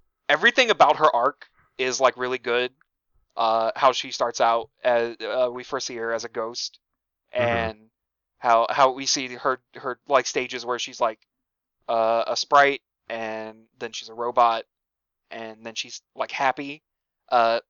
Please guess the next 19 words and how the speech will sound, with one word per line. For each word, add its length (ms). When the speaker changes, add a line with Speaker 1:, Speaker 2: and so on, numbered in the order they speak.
Speaker 1:
I've 120
seen 140
a 40
lot 180
of 80
theories 400
Speaker 2:
<laughs> 20
Speaker 1:
about, 320
like, 260
how 300
her 180
arc 300
is, 240
like, 260
mirroring, 680
like, 220
coping 320
with 220
depression 640